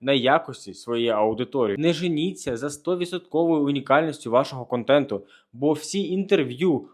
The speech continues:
подкасти, експертні відео, огляди були зроблені вперше ще у минулому сторіччі. А зараз ми просто перероблюємо ці формати під наші сьогоденні реалії. Тому перероблюйте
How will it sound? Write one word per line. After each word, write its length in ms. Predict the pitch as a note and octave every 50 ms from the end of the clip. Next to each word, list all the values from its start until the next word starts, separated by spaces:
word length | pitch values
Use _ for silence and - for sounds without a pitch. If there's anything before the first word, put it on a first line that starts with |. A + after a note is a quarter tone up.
| _ _
подкасти, 640 | - F#3 - - - D3+ F3 F#3 E3+ - - - B2
експертні 680 | C3+ - - - _ G3 G#3 G#3 G3+ - G3 F#3 E3
відео, 340 | C3+ D#3+ G3+ F#3 D#3 D3 C#3+
огляди 720 | C3+ B2 A2+ G#2 A#2+ E3 G3+ G3 F#3 E3+ D#3 C#3 B2+ - - - _ _ _
були 360 | A#2+ B2+ C#3 D3+ G3 A3 G3+
зроблені 540 | D3 B2 B2 C#3+ F#3 G3+ F#3 F3 D#3+ D3+ C#3
вперше 400 | D3 - - E3+ F#3 - - D#3+
ще 560 | - - - - D#3 E3+ F#3 A#3 A3 - - - _ _ _ _
у 80 | C#3 C#3
минулому 380 | C#3 D3 D3+ F3 F3+ E3 D#3 C3+
сторіччі. 680 | - - C3 C#3+ F#3 E3+ - - - F2 - - _ _ _ _ _ _ _ _ _ _
А 140 | C3+ C3
зараз 440 | A#2 G#2 B2+ C#3+ E3+ F#3+ F3+ F3+ -
ми 100 | C3+ B2
просто 400 | - - D#3 E3+ F3+ F3 - C3
перероблюємо 1120 | - - _ D#3+ E3+ E3+ D#3+ D#3 D3+ C3+ C#3 E3 G3 G3 F#3 E3 C#3 C3 - C#3+ C#3 C3+ C3+
ці 140 | - D3
формати 560 | C3+ - D3 C3 A#2 A#2+ C#3+ F3 F#3 - - A2
під 300 | - - D3 B2 G#2+ G#2+
наші 320 | A2+ C3 D3+ D#3+ - -
сьогоденні 640 | - - B2 A#2 B2 A2 B2 C3+ C3+ B2+ B2 A#2
реалії. 640 | A2+ G#2+ A2 B2 C#3+ C#3 B2 A2 G#2 G2 F2+ - - _ _ _ _ _ _ _ _ _
Тому 460 | - C#3+ D3 E3 F#3 G3+ G3+ - - -
перероблюйте 840 | E3+ F3 F3+ D#3+ E3 G3 G#3+ G3+ G#3 G3+ G3 G3+ F#3+ F#3+ F3+